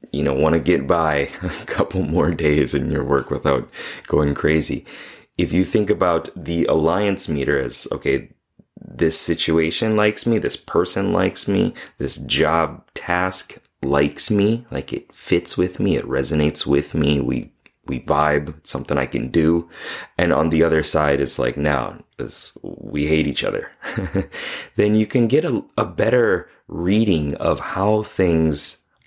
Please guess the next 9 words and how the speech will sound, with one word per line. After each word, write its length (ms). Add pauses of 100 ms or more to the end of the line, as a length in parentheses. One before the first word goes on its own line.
are, 520 (200)
which 240
lets 320
you 400 (220)
adjust 540
how 220
things 320
should 400
be, 300